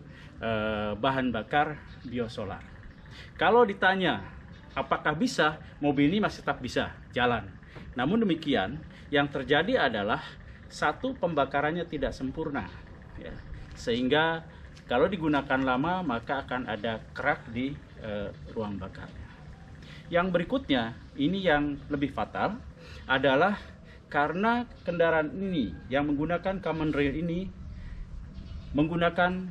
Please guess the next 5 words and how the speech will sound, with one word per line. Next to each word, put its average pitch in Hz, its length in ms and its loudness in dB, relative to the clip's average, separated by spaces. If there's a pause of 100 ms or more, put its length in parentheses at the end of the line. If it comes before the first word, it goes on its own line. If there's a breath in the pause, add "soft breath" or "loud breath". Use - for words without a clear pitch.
(280)
pompa 165 560 4 (760)
injection 165 520 2
yang 135 480 4
kuat 262 320 4 (280)
tekanannya, 123 720 2